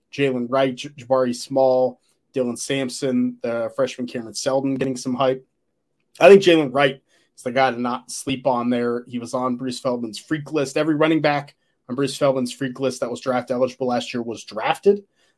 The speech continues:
Uh, so good chance Jalen Wright's gonna get drafted as well. Uh, so I think Tennessee, we know the system's great with, with Josh Heupel,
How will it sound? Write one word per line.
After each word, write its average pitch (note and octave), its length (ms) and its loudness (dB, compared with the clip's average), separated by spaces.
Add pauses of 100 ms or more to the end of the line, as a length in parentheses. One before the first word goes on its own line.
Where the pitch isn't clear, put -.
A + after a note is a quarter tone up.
Uh, A#2+ 380 0
so A#2+ 520 0 (460)
good D#3 120 -6
chance D3 260 -2
Jalen C3 180 0
Wright's A#2+ 240 -6
gonna A#2 140 -8
get G#2+ 100 -14
drafted A2 400 -8
as G2+ 180 -18
well. G#2+ 300 -6 (320)
Uh, B2 260 -2
so F#3 160 6
I F#3 40 10
think G#3 140 6
Tennessee, G3 680 6
we D#3 80 0
know F#3+ 120 8
the E3 60 4
system's D#3+ 480 0
great B2+ 520 -2 (1000)
with, C#3+ 160 -4
with C3+ 160 -6
Josh C3 260 -2
Heupel, B2+ 540 -2